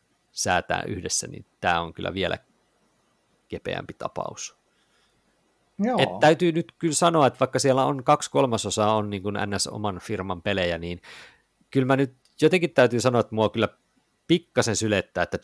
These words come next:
Speaker 1: Just One ei päässyt finaaliin asti.
Speaker 2: Niin.
Speaker 1: Se on mun mielestä nyt kyllä ihan silleen niin kuin,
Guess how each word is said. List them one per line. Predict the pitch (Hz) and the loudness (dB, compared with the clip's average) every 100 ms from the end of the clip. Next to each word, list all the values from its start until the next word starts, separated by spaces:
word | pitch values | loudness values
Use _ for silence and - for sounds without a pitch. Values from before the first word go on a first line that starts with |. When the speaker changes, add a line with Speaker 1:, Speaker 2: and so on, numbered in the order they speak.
| 104 | 0
Speaker 1:
Just | 98 - | 2 0
One | 87 85 | -4 -6
ei | 87 | -8
päässyt | - - - | -8 -8 -8
finaaliin | - 95 - - - - | -10 -8 -8 -8 -8 -10
asti. | - - _ _ _ _ _ _ _ _ | -12 -12 _ _ _ _ _ _ _ _
Speaker 2:
Niin. | 240 220 | 2 4
Speaker 1:
Se | 202 | 6
on | 139 131 | 4 4
mun | 113 110 | -2 -2
mielestä | 101 - | -2 -2
nyt | 95 95 | -6 -6
kyllä | - 101 95 | -6 -4 -4
ihan | 110 92 92 85 | -8 -6 -6 -6
silleen | 85 82 82 87 87 | -10 -10 -8 -10 -12
niin | 82 | -16
kuin, | - - - | -14 -16 -16